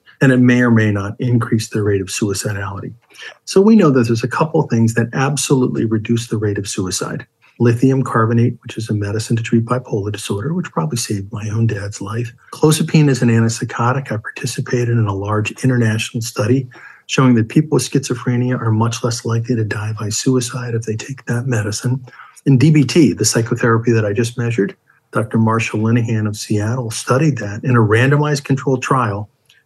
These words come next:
which is an amazing thing that that I R B let her do, took highly suicidal people and randomized them to psychotherapy as usual or my turbo coping strategy based psychotherapy.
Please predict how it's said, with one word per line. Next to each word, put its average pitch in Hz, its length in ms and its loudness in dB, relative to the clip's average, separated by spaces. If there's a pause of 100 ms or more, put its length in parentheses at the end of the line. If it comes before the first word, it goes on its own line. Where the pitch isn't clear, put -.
which 120 180 -2
is 110 100 0
an 113 120 4
amazing 113 580 2
thing 107 280 -2
that 98 160 -10
that 98 140 -6
I 104 200 -4
R 107 140 0
B 104 200 0
let 101 220 -2
her 113 120 0
do, 107 280 2
took - 160 -12
highly 117 320 0
suicidal 113 600 -2
people 120 520 -2 (400)
and 113 140 0
randomized 107 600 2
them 107 140 -4
to 104 80 -6
psychotherapy 123 760 0
as 113 200 4
usual 127 460 0
or 120 140 -4
my 107 320 -2 (360)
turbo 107 540 0
coping 131 380 4
strategy 107 580 -2
based 104 340 -6
psychotherapy. 110 720 -6